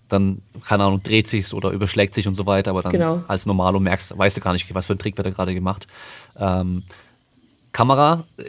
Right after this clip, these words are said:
Speaker 1: ist es dann so eine Handycam, also so, so ein Camcorder oder benutzt du dann irgendwie so eine Systemkamera wie so eine, so eine Lumix, äh,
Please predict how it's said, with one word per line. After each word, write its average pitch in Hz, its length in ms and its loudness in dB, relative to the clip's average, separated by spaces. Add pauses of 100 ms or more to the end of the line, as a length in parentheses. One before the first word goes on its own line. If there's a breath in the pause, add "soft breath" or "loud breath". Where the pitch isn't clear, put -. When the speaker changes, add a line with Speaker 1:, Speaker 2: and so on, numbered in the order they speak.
(140)
Speaker 1:
ist 117 100 -2
es 123 80 2
dann 120 160 4
so 113 60 4
eine 110 160 4
Handycam, 165 640 0
also 120 160 0
so, 117 180 0
so 113 140 -4
ein 110 160 -4
Camcorder 196 500 0
oder 180 160 -2
benutzt 147 300 -2
du 139 40 -2
dann 123 100 0
irgendwie 123 120 -2
so 117 80 -2
eine 113 80 2
Systemkamera 104 760 -2
wie 98 60 -2
so 101 100 -2
eine, 95 340 -2
so - 140 -10
eine 95 80 0
Lumix, 98 580 -4
äh, 95 360 -2